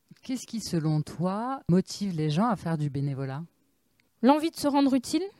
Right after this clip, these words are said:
Speaker 1: Mhm.
Speaker 2: je pense. De venir en aide, ou en tout cas de, de s'engager pour une cause, que ce soit pour, euh, lutter contre l'isolement des seniors ou, ou, ou autre cause.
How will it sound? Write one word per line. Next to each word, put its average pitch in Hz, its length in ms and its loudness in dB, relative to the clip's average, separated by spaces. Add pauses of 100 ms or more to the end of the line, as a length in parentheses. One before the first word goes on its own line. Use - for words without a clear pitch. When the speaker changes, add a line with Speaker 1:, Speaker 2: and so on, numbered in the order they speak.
(120)
Speaker 1:
Mhm. 180 320 0 (360)
Speaker 2:
je - 160 -2
pense. - 580 0 (300)
De 240 160 4
venir 254 340 2
en 254 160 2
aide, 254 280 -2 (220)
ou 226 160 2
en 220 80 -2
tout 226 140 -16
cas 247 140 -2
de, 214 420 -10
de 208 120 -14
s'engager 240 420 -2
pour 247 240 0
une 240 140 8
cause, 320 420 0 (220)
que 226 100 -2
ce 220 160 -6
soit 220 220 -4
pour, 220 340 -4
euh, 208 80 -6 (480)
lutter 233 260 -4
contre 233 280 -2
l'isolement 233 380 -2
des 226 120 -10
seniors 220 560 -2
ou, 196 280 -10
ou, 214 160 -16 (100)
ou 220 160 -18
autre 233 320 -10
cause. 294 480 -2